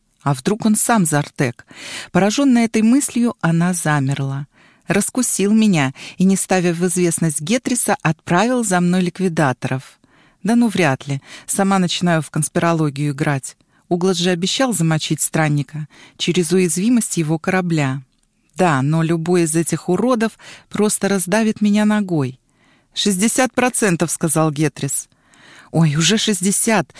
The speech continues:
взвилась Юлена и, перешагнув через страх, бросилась вслед за Артеком, которые в это время уже проходили контроль на входе в вертеп.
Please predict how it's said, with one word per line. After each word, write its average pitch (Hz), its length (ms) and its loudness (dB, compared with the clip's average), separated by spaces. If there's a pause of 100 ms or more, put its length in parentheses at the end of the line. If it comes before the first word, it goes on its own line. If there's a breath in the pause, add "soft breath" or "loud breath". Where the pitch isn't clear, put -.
(180 loud breath)
взвилась 185 560 0
Юлена 208 400 2
и, 170 40 -2
перешагнув 190 580 0
через 170 260 -2
страх, 247 420 -2 (280 loud breath)
бросилась 226 600 0
вслед 190 360 0
за 175 120 0
Артеком, 147 500 -2
которые 175 420 2
в - 20 0
это 175 200 0
время 233 280 2
уже 180 180 -2
проходили 175 520 0
контроль 185 500 0
на 196 100 2
входе 180 360 -2
в - 20 -4
вертеп. 165 480 -4